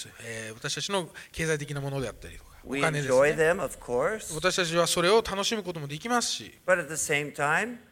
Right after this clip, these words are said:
Speaker 2: maybe this, maybe this blessing I should give away.
Speaker 1: でもこの祝福はもしかしたら、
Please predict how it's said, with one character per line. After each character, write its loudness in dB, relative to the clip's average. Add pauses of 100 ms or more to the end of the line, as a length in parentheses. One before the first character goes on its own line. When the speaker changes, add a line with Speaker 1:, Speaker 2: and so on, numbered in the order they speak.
(280)
Speaker 2:
maybe -2
this, 0 (320)
maybe -2
this 0
blessing 0 (240)
I 0
should -8
give -4
away. -2 (200)
Speaker 1:
で -16
も -14
こ -12
の -4
祝 -4
福 -6
は 2
も -8
し -8
か -2
し -2
た 2
ら、 4